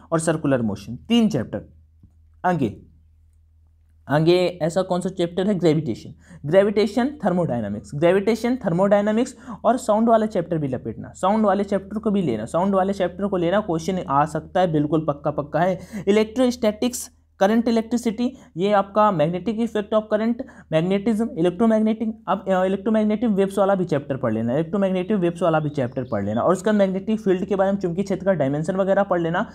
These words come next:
उतना ही इनफ है, क्योंकि यहाँ पे दे रखा है physical world और and measurement, किससे क्या मेजर किया जाता है, ये तो पहला ही चैप्टर आपका बन जाता है, तो इसी में आपका, अ, डायमेंशन यूनिट्स वगैरह आ जाते हैं, तो definitely भाई पढ़ लेना, एक से दो नंबर का आएगा, पक्का आएगा, क्योंकि ज़्यादा कुछ सिलेबस नहीं है, जैसा लूसेंट पे फुल है,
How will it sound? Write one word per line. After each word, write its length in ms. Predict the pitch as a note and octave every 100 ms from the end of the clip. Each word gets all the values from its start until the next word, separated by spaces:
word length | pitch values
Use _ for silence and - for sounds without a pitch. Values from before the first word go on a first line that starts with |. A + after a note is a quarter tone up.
| - -
उतना 240 | F#3 G3+ G#3
ही 240 | F#3+ F#3+
इनफ 180 | C3+ C3
है, 60 |
क्योंकि 240 | E3+ A3 A3
यहाँ 120 | G3+
पे 120 | G3+
दे 140 | F#3+ G3
रखा 200 | C#3 C#3
है 80 |
physical 300 | E3 E3 G3 F#3+
world 260 | F#3+ F#3+
और 280 | F#3+ F3 F3+
and 240 | - F3 F3+
measurement, 400 | E3+ F3+ F3+ F3
किससे 240 | F3+ F#3
क्या 160 | F3+ F3
मेजर 280 | F3 E3+
किया 180 | E3 E3
जाता 200 | E3 E3
है, 60 | E3
ये 60 |
तो 80 | D#3
पहला 280 | E3+ D3+ E3
ही 60 | F#3
चैप्टर 320 | F3+ F3 E3+
आपका 200 | E3 E3
बन 160 | E3+
जाता 200 | E3+ D#3+
है, 60 | E3+
तो 60 | E3
इसी 180 | D#3+
में 100 | F3
आपका, 220 | D#3+ D#3+ E3+ F3 - - -
अ, 140 | D#3
डायमेंशन 480 | D3+ D3 D3+ D#3+ E3+
यूनिट्स 380 | E3 D#3+ E3 D#3+
वगैरह 260 | D3+ D3+ D3
आ 40 |
जाते 240 | F#3+ F#3+
हैं, 60 | F#3
तो 200 | E3 D#3
definitely 340 | F3+ F#3 F#3+
भाई 100 | F3
पढ़ 200 | E3+ F#3+
लेना, 200 | G3+ F#3
एक 140 | G#3 G3+
से 80 | G3
दो 120 | F#3+
नंबर 260 | F#3+ F#3+
का 100 | F#3+
आएगा, 240 | F3+ A2+ - -
पक्का 280 | G3+ - A#3
आएगा, 240 | G#3+ A3
क्योंकि 240 | A#3+ A3 A#3
ज़्यादा 340 | F3+ F3+ A3+
कुछ 160 | A#3+ B3
सिलेबस 340 | G#3+ G3+ A3+ C4+
नहीं 120 | B3
है, 100 | B2
जैसा 280 | D#3 D#3+ G3+
लूसेंट 400 | G3 G3 G#3 G3+
पे 60 |
फुल 300 | G#3 - G3+
है, 180 | G3